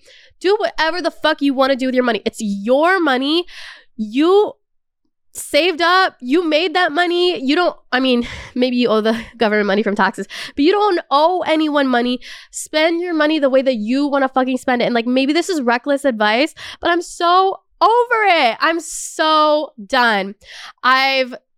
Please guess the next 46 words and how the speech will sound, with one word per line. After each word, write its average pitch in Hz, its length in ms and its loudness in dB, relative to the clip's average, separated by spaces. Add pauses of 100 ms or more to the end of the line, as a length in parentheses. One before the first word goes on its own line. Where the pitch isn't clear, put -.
(320)
you 262 140 -6
know, 240 160 2
taken 339 460 0
business 277 320 0
courses. 220 600 0 (300)
I've 247 720 0
listened 339 360 0
to 320 80 -4
tax 277 320 -2
advisors. 226 580 0
I've 226 140 0
listened 311 300 0
to 330 40 -2
private 294 260 -2
bankers. 247 280 0
I've 233 100 -2
done 262 220 -2 (120)
everything 339 720 0 (380)
to, 302 100 0
like, 254 280 0 (600)
be 294 160 2
in 320 80 2
the 285 80 0
best 254 380 -2
financial 254 420 0
situation 247 640 0
that 254 100 2
I 226 60 0
could 220 140 -6
possibly 247 520 0
be. 226 300 -2 (240)
And 269 100 0
I'm 277 80 0
still 381 640 -2
unhappy. 302 840 -2 (280)
And, 285 140 0
like, 285 180 0
I'm 285 140 0
so 311 680 -2
over 381 320 0
it. 254 120 2
I'm 277 140 2
like, 277 140 -2
"You 302 80 0
know 339 100 2
what? 370 240 2